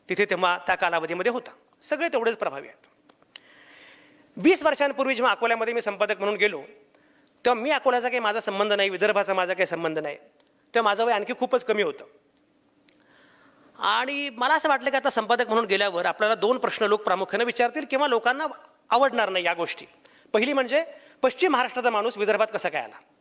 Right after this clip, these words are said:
दुसरी गोष्ट एवढा तरुण मुलगा याला संपादक,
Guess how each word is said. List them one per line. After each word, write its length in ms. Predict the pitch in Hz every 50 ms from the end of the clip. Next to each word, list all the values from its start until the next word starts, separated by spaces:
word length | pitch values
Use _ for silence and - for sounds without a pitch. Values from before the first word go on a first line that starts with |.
| _ _ _ _ _ _ _ _ _ _ _ _ _ _ _ _ _ _ _ _ _ _ _ -
दुसरी 240 | 196 220 320 330 339
गोष्ट 200 | 320 - - 349
एवढा 260 | 302 277 294 370 415
तरुण 260 | - 370 381 403 392
मुलगा 320 | 392 381 320 269 214 165 147 - - - - -
याला 180 | 226 294 370 392
संपादक, 340 | 330 349 302 302 285 220